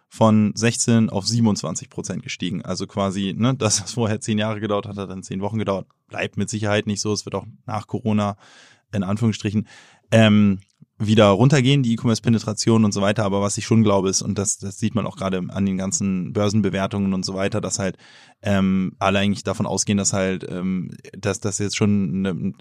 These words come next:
dazu geführt hat, dass es eine beschleunigte, einen beschleunigten Shift von Offline zu Online gibt. Und das führt immer dazu, dass halt in, im Offline Läden zu machen müssen. Äh, ja, insofern bleibt mal abzuwarten.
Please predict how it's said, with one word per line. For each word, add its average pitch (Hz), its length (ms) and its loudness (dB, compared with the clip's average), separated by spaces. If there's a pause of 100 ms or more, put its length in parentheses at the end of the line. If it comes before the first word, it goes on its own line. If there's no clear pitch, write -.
(140)
dazu 104 380 -4
geführt 107 240 0
hat, - 80 -12
dass 98 140 -2
es - 60 -6
eine 101 100 2
beschleunigte, 98 920 -2
einen 90 140 -8
beschleunigten 101 460 -2
Shift - 200 -2
von 98 160 -6
Offline 98 320 -4
zu - 100 -8
Online 101 300 0
gibt. 98 180 -4
Und 92 80 -4
das 90 140 -4
führt 104 220 -2
immer 87 160 -6
dazu, 92 240 -6
dass - 160 -6
halt 92 160 -8
in, 90 100 -6 (100)
im 95 140 -2
Offline 95 320 -2
Läden 101 220 0
zu - 120 -6
machen 95 320 -4 (460)
müssen. 107 540 4
Äh, 95 360 0 (600)
ja, 92 260 -2
insofern 104 800 2 (220)
bleibt 107 280 2
mal 107 80 4
abzuwarten. 107 800 4